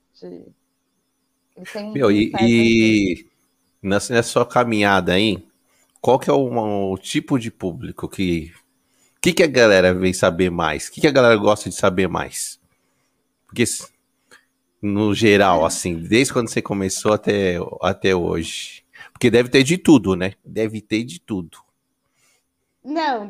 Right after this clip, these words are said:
Speaker 1: é, é com as histórias que a gente escuta, assim, atendendo, dá pra, dá pra escrever um livro. Eu tava falando isso com uma
Speaker 2: <laughs>
Speaker 1: cliente mais cedo, assim, sabe? De vivências mesmo, assim.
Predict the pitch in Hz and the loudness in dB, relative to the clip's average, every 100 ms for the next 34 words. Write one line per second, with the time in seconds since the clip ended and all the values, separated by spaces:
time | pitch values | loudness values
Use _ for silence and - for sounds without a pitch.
0 | - - 220 - 247 262 247 269 277 294 | -10 -8 -8 -10 -10 -10 -10 -6 -4 -4
1 | 330 330 - 277 262 262 262 262 262 _ | -8 _ -12 -8 -8 -8 -12 -14 -20 _
2 | 240 277 277 208 208 208 _ _ - 214 | -8 -8 -8 -10 -10 -16 _ _ -18 -18
3 | 214 226 233 214 - 226 220 214 226 277 | -14 -12 -12 -12 -12 -12 -14 -12 -10 -10
4 | 214 202 214 214 226 226 233 226 214 214 | -12 -10 -10 -8 -8 -8 -10 -10 -10 -10
5 | 220 247 220 226 349 254 214 214 208 226 | -12 -12 -12 -10 -8 -10 -10 -8 -8 -8
6 | 247 247 247 339 254 247 254 233 240 240 | -10 -8 -6 -6 -6 -10 -10 -12 -12 -10
7 | 254 269 - 226 202 190 196 190 185 190 | -10 -10 -10 -10 -10 -14 -18 -18 -18 -14
8 | 185 180 _ _ _ _ - 196 240 311 | -14 -14 _ _ _ _ -14 -8 -6 -6
9 | 294 320 330 320 233 240 226 214 196 196 | -4 -4 -4 -8 -8 -8 -8 -10 -14 -16
10 | 196 190 | -18 -20